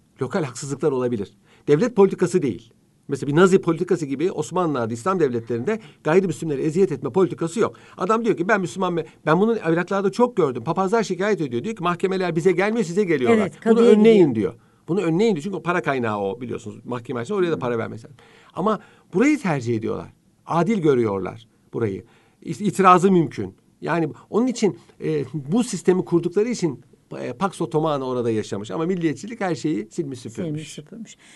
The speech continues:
Speaker 2: Biz yavaş yavaş izninizi isteyelim bu gün için, bu saat için ama bu hakikaten üzerine daha çok konuşacağımız,
Speaker 1: Evet.
Speaker 2: bir de tersine göçü konuşacağımız şey.
Speaker 1: Tabii.
Speaker 2: Gitmek, keşfetmek, fethetmek, yerleşmek, yeniden başlamak güzel. Ama bir de o toprakların küçülmesi döneminde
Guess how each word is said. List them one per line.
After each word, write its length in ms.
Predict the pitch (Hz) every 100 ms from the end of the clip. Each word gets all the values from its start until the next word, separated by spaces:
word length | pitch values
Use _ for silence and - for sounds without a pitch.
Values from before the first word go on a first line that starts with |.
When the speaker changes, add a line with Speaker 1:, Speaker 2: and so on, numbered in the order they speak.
| 233 240
Speaker 2:
Biz 240 | 285 247
yavaş 300 | 285 294 285
yavaş 220 | 294 285
izninizi 420 | 285 254 269 269 320
isteyelim 480 | - 240 202 185
bu 240 | 190 220 185
gün 220 | 202 185
için, 340 | 190 170 196 190
bu 60 |
saat 320 | 185 190 180 190
için 200 | - 302
ama 240 | 196 160 - - - -
bu 300 | 208 277 247
hakikaten 460 | 208 233 - 247 202
üzerine 260 | 185 196 190
daha 120 | 180
çok 220 | 233 226
konuşacağımız, 480 | 175 151 120 175 190
Speaker 1:
Evet. 80 | 330
Speaker 2:
bir 80 | 254
de 60 | 247
tersine 480 | 214 196 - 208
göçü 260 | 185 160 -
konuşacağımız 580 | 165 156 151 151 147 147
şey. 80 | 156
Speaker 1:
Tabii. 120 | 156
Speaker 2:
Gitmek, 400 | 117 226 220 214 - - -
keşfetmek, 800 | - 208 - 208 202 - 208 202
fethetmek, 840 | - - 190 214 202 - 208 196 -
yerleşmek, 840 | 170 175 185 202 202 - 208 -
yeniden 400 | 175 196 214 214
başlamak 480 | 202 196 220 208 196
güzel. 380 | 208 214 202 208 - - - -
Ama 180 | 196
bir 80 | 254
de 80 | 254
o 80 | 208
toprakların 600 | 214 202 208 - 196 196
küçülmesi 560 | 190 - 202 190 175 220
döneminde 520 | 190 180 175 170